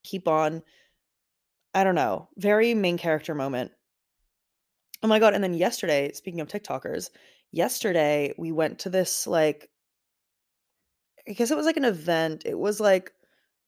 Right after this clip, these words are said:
drinks, but then they were selling clothes, and then there was, like, a bad D J. But it was, like, it, it was, like, okay,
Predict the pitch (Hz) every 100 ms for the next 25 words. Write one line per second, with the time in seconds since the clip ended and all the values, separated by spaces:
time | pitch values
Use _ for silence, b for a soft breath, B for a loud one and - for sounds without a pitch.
0 | _ _ _ 208 202 202 226 233 - 240
1 | 220 214 208 208 - 202 196 - - 180
2 | 170 180 180 180 - 185 175 170 160 165
3 | 180 175 175 165 147 147 156 156 - -
4 | - - - 131 180 - - - - 220
5 | 214 185 - 226 180 139